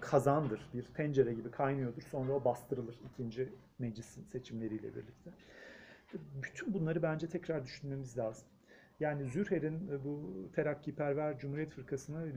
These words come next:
liberal olarak adlandırdığı çalışma, yani bütün yönetici eliti, e, eski iddiatçılardan oluşan ve iddiatçıların da en,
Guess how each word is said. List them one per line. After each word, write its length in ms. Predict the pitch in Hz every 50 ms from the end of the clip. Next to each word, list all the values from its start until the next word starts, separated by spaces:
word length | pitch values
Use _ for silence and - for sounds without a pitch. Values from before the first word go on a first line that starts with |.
| 123 120
liberal 580 | 139 139 151 151 147 151 156 156 147 139 147 -
olarak 400 | 131 120 117 123 123 123 - -
adlandırdığı 720 | - 131 117 117 127 123 120 120 120 110 - - 123 123 120
çalışma, 460 | - - 131 117 113 - - 120 123
yani 260 | 135 131 127 127 127 127 - - - - - - - - - - - - - - - - -
bütün 220 | 135 - - 220
yönetici 580 | 190 160 135 131 131 - 139 120 131 139 139 135 123 - - - - - -
eliti, 340 | 143 127 120 120 - - 139 143 165 202 208 190 160 180 - - - - -
e, 60 | -
eski 240 | 143 135 - - -
iddiatçılardan 920 | 196 - - - - 156 156 156 - - 160 147 143 131 - - 160 143 139
oluşan 380 | 123 113 107 - 147 156 160
ve 100 | 139 131
iddiatçıların 640 | 123 - - 147 135 135 - - 151 151 165 214 214
da 60 | 175
en, 140 | 156 180 180